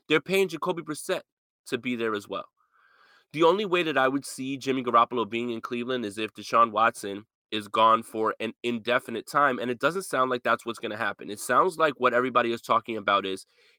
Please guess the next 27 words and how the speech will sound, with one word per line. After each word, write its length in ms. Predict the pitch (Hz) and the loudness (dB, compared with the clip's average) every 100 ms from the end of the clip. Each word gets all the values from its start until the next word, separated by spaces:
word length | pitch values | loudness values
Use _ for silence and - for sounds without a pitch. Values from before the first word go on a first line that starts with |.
| - | -8
it's 160 | 110 - | -8 -4
gonna 180 | 120 | -2
be 120 | 135 165 | 0 -2
a 40 | |
ten-game 460 | - 147 151 156 156 | 0 -2 0 -4 -4
suspension, 580 | 160 - 123 120 120 123 _ _ _ | -8 -4 -4 -4 -8 -8 _ _ _
somewhere 340 | - 135 139 147 | 0 2 2 0
six 240 | - 147 | -2 -6
to 140 | - - | -2 0
eight. 200 | 127 - | 0 0
And 140 | 127 | 0
look, 200 | 139 104 - | 0 0 2
I 120 | 147 | 4
don't 160 | 139 | 4
agree 180 | 113 110 | 0 -6
with 140 | 107 110 | -6 -2
that. 160 | 110 | 2
I 60 | 127 | 2
think 180 | 123 113 | 0 -8
that 100 | 110 | -4
there 120 | 113 | -4
needs 180 | 113 - | -4 -8
to 80 | |
be 120 | 95 98 | -12 -6
much 360 | 113 120 - _ 110 101 - | -2 -2 -4 _ -20 -20 -4
harsher 420 | 139 120 - 104 | 2 2 2 -2
ramifications. 760 | 110 104 101 104 90 - - | -2 -4 -8 -10 -10 -12 -20